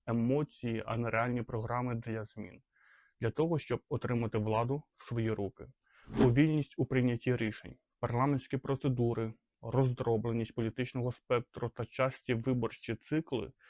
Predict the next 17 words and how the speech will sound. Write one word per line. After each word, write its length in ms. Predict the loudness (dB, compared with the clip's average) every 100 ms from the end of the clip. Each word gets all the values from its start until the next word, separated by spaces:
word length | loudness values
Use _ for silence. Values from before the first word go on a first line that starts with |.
| -20 -20 -10
ускладнюють 640 | -2 -2 0 2 2 0 -4
впровадження 640 | -4 -2 0 0 0 0
довгострокових 1120 | 2 2 2 0 -4 -6 -4 0 0 0 -6 _ _ _ -4
реформ. 500 | -4 -2 -6 -6 -10 _ _ -10 2 4
Корпоративний 720 | 4 4 2 4 2 2 -2
вплив. 460 | -6 -8 -8 -12 _ _ _ -2
Виборчі 480 | 2 4 2 -2
процеси 480 | -2 0 2 0 2
дедалі 380 | 0 2 2 2
більше 440 | 2 0 0 -2
контролюються 920 | -2 -2 -2 -2 -2 0 -2 -4 -6 -6 _ _
фінансовими 640 | -2 0 0 -2 -2 0 2
групами, 500 | 0 0 0 -2 -4
що 220 | -2 0
де-факто 640 | 0 0 -2 -2 -4 -6 _ _ _
зменшує 720 | -2 2 2 0 0 -2 -2 -10 _
владу 580 | -4 -2 0 0 -2 -8